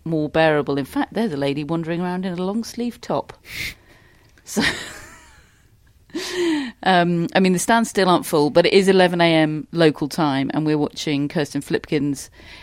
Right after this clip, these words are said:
uh, against Caroline Garcia get underway, and the winner of this will face Coco Gauff in round number two. So, I think that's it for your second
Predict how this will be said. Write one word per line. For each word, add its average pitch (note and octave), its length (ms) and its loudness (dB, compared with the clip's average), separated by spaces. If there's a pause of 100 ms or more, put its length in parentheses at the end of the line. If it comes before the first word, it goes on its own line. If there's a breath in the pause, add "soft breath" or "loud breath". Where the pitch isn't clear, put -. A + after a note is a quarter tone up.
(260 loud breath)
uh, D3+ 240 4
against C#3+ 260 0
Caroline D3 400 -2
Garcia D3 580 -2
get C#3+ 180 -4
underway, C3+ 420 0
and C#3+ 200 -2
the C#3+ 40 0
winner D3+ 280 0
of C#3 100 -4
this - 480 -8 (100)
will D3 100 -8
face E3 320 -10
Coco C#3+ 340 -10
Gauff - 460 -12 (680 soft breath)
in D3+ 160 -6
round C#3 300 -4
number C3+ 220 -8
two. C#3 320 -4
So, A#3+ 240 2
I - 1200 -6
think F#3+ 180 -6
that's - 180 -4
it A#3 220 2
for - 100 -6
your D3 100 2
second E3+ 840 -4